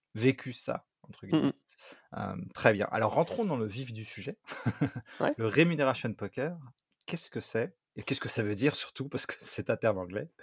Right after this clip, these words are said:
Speaker 2: Alors, c-, c'est, c'est un terme anglais et, heu, et c'est, c'est aussi une expression qui est réservée, heu, hem, à un,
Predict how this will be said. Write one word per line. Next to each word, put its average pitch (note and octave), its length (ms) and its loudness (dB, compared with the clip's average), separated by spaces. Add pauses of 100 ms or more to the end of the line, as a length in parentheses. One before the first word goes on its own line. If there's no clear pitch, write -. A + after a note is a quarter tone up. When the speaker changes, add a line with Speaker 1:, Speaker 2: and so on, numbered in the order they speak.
(800)
Speaker 2:
Alors, B2 260 12
c-, - 140 2
c'est, - 200 4
c'est - 160 2
un C3 140 6
terme C#3+ 220 6
anglais E3 520 6
et, B2+ 260 4
heu, B2 640 2 (400)
et B2 100 4
c'est, C#3 460 4
c'est B2+ 200 0
aussi C3 300 0
une C#3+ 160 4
expression C3 420 0
qui - 100 -2
est A#2+ 60 4
réservée, B2+ 760 4
heu, A2 360 4 (580)
hem, A2 1160 2 (180)
à B2 200 4
un, - 20 2